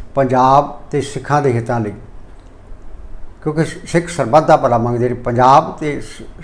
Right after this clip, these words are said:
ਸਮੁੱਚੇ ਪੰਜਾਬ ਤੇ ਸਿੱਖਾਂ ਦੇ ਹਿੱਤਾਂ ਲਈ ਕੋਈ ਰਣਨੀਤੀ ਤਿਆਰ ਕੀਤੀ ਜਾਵੇ, ਤਾਂ ਹੀ ਕੌਮ ਦਾ ਭਲਾ ਹੋ ਸਕਦਾ ਹੈ, ਨਹੀਂ ਤਾਂ ਫਿਰ, ਅ, ਪਛਤਾਉਣਾ ਹੀ ਪਵੇਗਾ।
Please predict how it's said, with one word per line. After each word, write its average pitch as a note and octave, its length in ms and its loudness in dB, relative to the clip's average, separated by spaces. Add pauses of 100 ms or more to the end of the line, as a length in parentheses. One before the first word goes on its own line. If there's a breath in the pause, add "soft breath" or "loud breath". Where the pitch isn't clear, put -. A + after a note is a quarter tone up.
(160)
ਸਮੁੱਚੇ D3+ 580 0 (240 loud breath)
ਪੰਜਾਬ C3 400 4
ਤੇ D3 100 -4
ਸਿੱਖਾਂ C3+ 360 -4
ਦੇ C3+ 120 2
ਹਿੱਤਾਂ B2+ 260 0
ਲਈ C3 280 -2 (800 soft breath)
ਕੋਈ D3 340 2
ਰਣਨੀਤੀ C3+ 460 0
ਤਿਆਰ B2 260 2
ਕੀਤੀ B2 300 -8
ਜਾਵੇ, C#3 440 0 (340 loud breath)
ਤਾਂ D#3 180 6
ਹੀ E3 380 2 (240)
ਕੌਮ C3+ 300 2
ਦਾ C3 120 4
ਭਲਾ A#2 280 0
ਹੋ A2+ 160 -2
ਸਕਦਾ B2+ 320 -4
ਹੈ, C3 240 -2 (340 loud breath)
ਨਹੀਂ D3+ 200 2
ਤਾਂ D3+ 160 2
ਫਿਰ, A#2 360 0
ਅ, A#2 1120 -4 (680)
ਪਛਤਾਉਣਾ C#3+ 500 2
ਹੀ A#2+ 100 -2
ਪਵੇਗਾ। G#2 520 -6